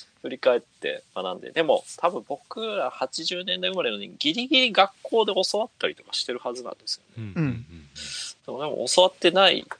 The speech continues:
Speaker 1: 今の子たちは教わらないのかな。まあ、その辺がどうかちょっとあれなんですけど、
Speaker 3: うん。
Speaker 1: まあ、あの、当時千九百七十年代って、あの、まあ、オイルショックが七十二年にあり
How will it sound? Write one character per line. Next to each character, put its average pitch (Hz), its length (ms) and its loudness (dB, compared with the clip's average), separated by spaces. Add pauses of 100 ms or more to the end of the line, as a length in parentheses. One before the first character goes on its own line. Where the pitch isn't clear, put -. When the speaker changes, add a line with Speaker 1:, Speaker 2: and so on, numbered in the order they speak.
(260)
Speaker 1:
今 185 240 0
の 104 120 -2
子 - 160 -10
た 85 140 -6
ち - 160 -6
は 69 160 -12
教 117 180 -4
わ 131 140 -4
ら 131 100 -4
な 127 140 -10
い 104 60 -12
の - 60 -20
か - 160 -20
な。 - 60 -20 (140)
ま 117 60 -4
あ、 123 40 -2
そ 160 120 2
の 185 80 6
辺 185 160 2
が 165 100 2
ど 147 140 2
う - 60 -2
か - 100 -4
ち - 100 -8
ょ - 60 -10
っ - 40 -20
と - 140 -10
あ - 40 -10
れ - 120 -14
な - 60 -20
ん - 20 -20 (100)
で - 60 -20
す - 140 -12
け 50 60 -20 (120)
ど、 - 160 -14
Speaker 3:
う 180 60 -6
ん。 131 300 -6
Speaker 1:
ま - 180 2 (380)
あ、 117 120 0
あ 113 40 2
の、 113 100 -10
当 - 160 6
時 123 60 2
千 196 180 -2
九 - 120 -6
百 92 100 -12
七 98 260 -2
十 104 180 -4
年 101 200 -6
代 57 120 -10
っ - 40 -18 (240)
て、 - 260 -14 (160)
あ 180 180 -10
の、 - 100 -16
ま 143 100 4
あ、 104 80 6
オ 165 120 6
イ 185 40 6
ル 208 100 2
シ 214 100 4
ョ 190 40 2
ッ - 40 -10
ク - 140 -14
が 180 100 -4
七 104 220 4
十 110 160 0
二 117 120 -2
年 87 160 -4
に - 120 -18
あ - 40 -16
り - 80 -20